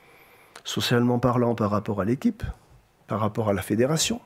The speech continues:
par rapport au groupe et dans la relation qu'elle a avec son coach particulier qui est son père.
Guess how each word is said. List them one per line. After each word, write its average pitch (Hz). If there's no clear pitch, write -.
par 104
rapport 104
au 117
groupe 220
et 127
dans 120
la 110
relation 117
qu'elle 143
a 202
avec 170
son 165
coach -
particulier 190
qui 208
est 160
son 135
père. -